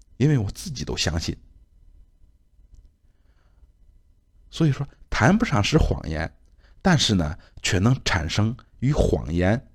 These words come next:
相似的效果。那这个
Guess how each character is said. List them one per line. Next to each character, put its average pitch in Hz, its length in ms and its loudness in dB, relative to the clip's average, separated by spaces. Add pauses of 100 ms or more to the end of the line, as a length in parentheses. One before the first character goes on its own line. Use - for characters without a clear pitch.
(140)
相 - 240 0
似 - 160 -4
的 120 80 0
效 202 300 6
果。 - 200 -4 (2750)
那 95 100 -2
这 98 100 4
个 87 240 0